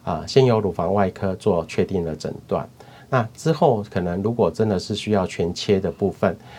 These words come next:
那可能就会转到整形外科医师来。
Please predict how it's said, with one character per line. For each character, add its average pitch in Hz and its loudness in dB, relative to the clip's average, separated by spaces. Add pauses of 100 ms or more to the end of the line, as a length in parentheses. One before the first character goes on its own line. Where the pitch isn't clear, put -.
(160)
那 104 0
可 - -10
能 80 -6
就 98 -2
会 98 0
转 80 -4
到 95 0
整 - -4
形 90 -6
外 87 -2
科 85 -4
医 90 -4
师 87 -8
来。 82 -8